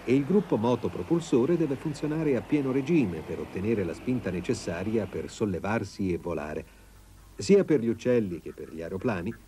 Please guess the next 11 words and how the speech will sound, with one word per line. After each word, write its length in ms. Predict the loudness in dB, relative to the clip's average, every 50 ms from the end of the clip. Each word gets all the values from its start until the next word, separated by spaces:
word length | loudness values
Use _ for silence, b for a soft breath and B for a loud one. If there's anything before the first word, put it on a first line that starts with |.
| -18 -6 -2
il 140 | 0 4
decollo 380 | 4 4 4 4 2 2 2 2
rappresenta 540 | 2 2 0 0 0 0 0 0 0 2 2
il 80 | 2
momento 400 | 2 2 0 0 -2 0 -2 -4
più 240 | -4 0 0 2 4
impegnativo 840 | 4 4 2 0 0 0 0 0 0 -4 -4 -2 -2 -2 0 -2 -2
di 160 | -2 -4 -6 -6
tutto 260 | -6 -6 -4 -2 -2
il 160 | -2 -2 -4
volo. 320 | -8 -10 -12 -12 -14 -14